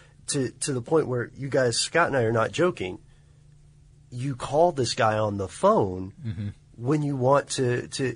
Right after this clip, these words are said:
Speaker 1: want him to build one of these cars.
Speaker 2: Yeah, and you talk with him, and you have a, uh, heart-to-heart conversation with, with John, and he makes sure that you're serious about this. And I'm
Speaker 1: That's
Speaker 2: sure that there's,
Speaker 1: amazing.
Speaker 2: there's probably some, uh, some major money going back and forth for a down payment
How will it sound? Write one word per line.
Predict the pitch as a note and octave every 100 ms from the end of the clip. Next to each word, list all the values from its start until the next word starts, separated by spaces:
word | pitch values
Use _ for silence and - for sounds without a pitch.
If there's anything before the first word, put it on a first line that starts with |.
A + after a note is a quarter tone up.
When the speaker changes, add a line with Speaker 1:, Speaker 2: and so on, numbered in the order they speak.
| -
Speaker 1:
want | C#3 C#3 D3
him | C3 C3+
to | A#2+
build | B2 C#3 B2
one | A#2+
of | A2
these | A#2 A#2
cars. | F3+ A#3 -
Speaker 2:
Yeah, | C3+
and | A2
you | C#3
talk | D3 D#3 B2+
with | G2+
him, | A#2
and | B2
you | A#2
have | A2+
a, | G#2+ G#2+
uh, | G#2
heart-to-heart | A2+ C3 B2+ A2+ A#2+
conversation | - A#2 G#2 A#2+ A2 - G#2
with, | G2+ F#2 -
with | G2+ -
John, | A2+ G#2+ A2
and | A2
he | F#2+ A2
makes | G#2+ -
sure | A2+ G#2
that | F#2+
you're | G#2 G#2 G2
serious | - A#2 G2+ G2+
about | F#2 E2+
this. | F2+ G2+ -
And | G2
I'm |
Speaker 1:
That's | -
Speaker 2:
sure | C#3 C#3
that | A#2+
there's, | A#2+ A#2
Speaker 1:
amazing. | C#4 F#3+ G#2+ F#2 F2+ -
Speaker 2:
there's | A2+
probably | C3 A#2+ A#2
some, | A#2 A2
uh, | A2 G#2+
some | G2+ A2+
major | A2+ A#2 A2
money | A2 A2+ G#2+
going | G#2 G2
back | G2+ G#2+
and | G2
forth | G#2+ G#2 -
for | G#2
a | F#2+
down | G2+ F#2+
payment | G#2 F#2+ G2+